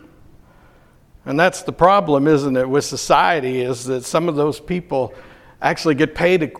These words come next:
quite a lot of money to tell us all of their criticisms and observations. But Christians are different. The disciples of Jesus Christ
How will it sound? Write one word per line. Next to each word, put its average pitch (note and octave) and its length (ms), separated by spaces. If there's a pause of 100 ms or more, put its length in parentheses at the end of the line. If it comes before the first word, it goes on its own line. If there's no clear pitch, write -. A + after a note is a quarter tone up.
quite F#3+ 320
a E3 40
lot E3 260
of D3 60
money E3 380
to C3+ 120
tell D#3+ 320
us D3 180
all D#3+ 380
of C#3 80
their D3 160
criticisms D3 880
and D3 120
observations. C#3 1200 (800)
But - 240
Christians A#3+ 500
are A3 80
different. E3+ 500
The D3 120
disciples G3+ 720
of F#3 140
Jesus F#3+ 480
Christ G#3+ 500